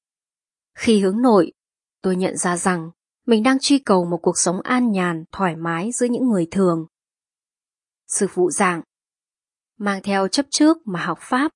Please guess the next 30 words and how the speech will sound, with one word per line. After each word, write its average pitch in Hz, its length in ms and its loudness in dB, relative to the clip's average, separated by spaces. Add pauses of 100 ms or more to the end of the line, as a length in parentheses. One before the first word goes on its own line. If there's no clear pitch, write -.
(140)
thì 185 160 0
không 202 220 -8
phải 175 220 -4
chân 208 300 -2
tu, 208 340 6 (680)
nhưng 277 180 6
có 202 200 2
thể 226 240 4
trong 254 280 -2
tu 254 140 2
luyện 214 300 6 (140)
dần 180 280 -2
dần 165 320 -2
nhận 185 180 -4
thức 277 140 -2 (140)
ra 208 180 2
chấp 285 240 -4
trước - 260 0
căn 196 200 -4
bản 170 280 0
của 175 140 0
mình, 170 340 0 (560)
vứt 269 180 2
bỏ 180 220 0
nó, 175 400 0 (560)
từ 220 160 6
đó 196 280 4
đạt 262 220 2
đến 190 180 -2
tiêu 277 180 2